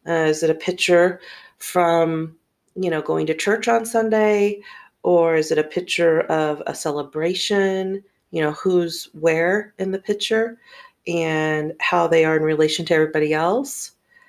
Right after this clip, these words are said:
You know, you can really start to find clues there. Um, you know, when I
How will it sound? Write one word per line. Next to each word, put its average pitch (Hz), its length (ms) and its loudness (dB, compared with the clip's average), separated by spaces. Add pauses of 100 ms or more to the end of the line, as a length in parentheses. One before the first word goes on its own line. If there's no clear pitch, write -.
(540)
You 196 120 4
know, 190 60 4
you 190 80 2
can 180 140 2
really 190 220 4
start 254 200 0
to 269 80 -2
find 202 260 0
clues 220 520 2
there. - 460 -4 (720)
Um, 151 580 -4 (1900)
you 190 160 2
know, 170 180 4
when 165 120 4
I 185 260 0